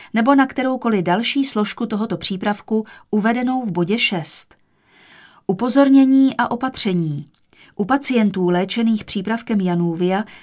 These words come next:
byly hlášeny případy zánětu slinivky břišní neboli pankreatitidy, vis bod čtyři. Sdělte svému lékaři, jestliže máte nebo jste měl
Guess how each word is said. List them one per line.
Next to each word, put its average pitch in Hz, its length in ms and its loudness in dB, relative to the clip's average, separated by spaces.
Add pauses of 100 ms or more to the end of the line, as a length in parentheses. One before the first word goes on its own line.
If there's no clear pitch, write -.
byly 190 220 0
hlášeny 202 540 0
případy 240 480 0
zánětu 208 440 0
slinivky 214 480 -2
břišní 214 600 0 (340)
neboli 233 380 -2
pankreatitidy, 185 1120 -2 (220)
vis 190 360 0
bod 180 280 -4
čtyři. 170 500 -6 (1200)
Sdělte 214 380 0
svému 285 360 4
lékaři, 233 480 0
jestliže 233 520 -2
máte 185 360 2
nebo 233 220 0
jste - 260 -2
měl 196 440 0